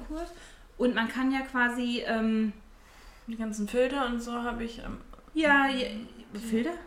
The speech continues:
Speaker 2: Mhm.
Speaker 1: Die Wasserfilter meinst du, oder was?
Speaker 2: Mhm,
Speaker 1: Ja, ja, genau, das
Speaker 2: Wasserfilter.
Speaker 1: ist auch alles dabei. Es war alles dabei.
Speaker 2: Mhm.
Speaker 1: Es ist selbst so ein Klopfer dabei gewesen, wo du so
Speaker 2: Mhm.
Speaker 1: reinhaust, die Kacke.
Speaker 2: Mhm.
Speaker 1: Und du kannst dir nicht vorstellen, was ich für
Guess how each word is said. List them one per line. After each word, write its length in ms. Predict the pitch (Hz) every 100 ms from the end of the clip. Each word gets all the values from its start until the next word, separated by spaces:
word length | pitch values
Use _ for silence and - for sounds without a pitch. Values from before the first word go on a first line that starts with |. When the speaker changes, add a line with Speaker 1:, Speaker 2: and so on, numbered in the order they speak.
| -
Speaker 2:
Mhm. 500 | 226 214 202 202 247 294
Speaker 1:
Die 80 |
Wasserfilter 480 | 233 240 240 190 185
meinst 240 | 175 175 226
du, 40 |
oder 140 | 190 185
was? 100 | -
Speaker 2:
Mhm, 380 | 226 226 -
Speaker 1:
Ja, 60 | 269
ja, 180 | 311 233
genau, 160 | 240 220
das 160 | 220
Speaker 2:
Wasserfilter. 40 | 240
Speaker 1:
ist 80 | 147
auch 160 | 208
alles 240 | 262 320 330
dabei. 160 | 330 -
Es 160 | 214
war 100 | 240
alles 280 | 262 427 466
dabei. 560 | 320 - 175 170 190 190
Speaker 2:
Mhm. 140 | 220 214
Speaker 1:
Es 120 | 208
ist 120 | 214
selbst 280 | 247 254 -
so 100 | 233
ein 280 | 226 220 220 - - -
Klopfer 320 | 359 359 381 381
dabei 440 | 370 359 359 359
gewesen, 300 | 349 359 330
wo 60 | 294
du 100 | 262
so 100 | 226
Speaker 2:
Mhm. 80 |
Speaker 1:
reinhaust, 540 | 226 277 294 339 339 339 269
die 100 | 269
Kacke. 380 | 320 240 359
Speaker 2:
Mhm. 140 | 202 202 - - -
Speaker 1:
Und 120 | 208
du 60 | 196
kannst 160 | 196 190
dir 40 |
nicht 100 | 180
vorstellen, 240 | 196 202 190
was 60 |
ich 100 | 196
für 80 | -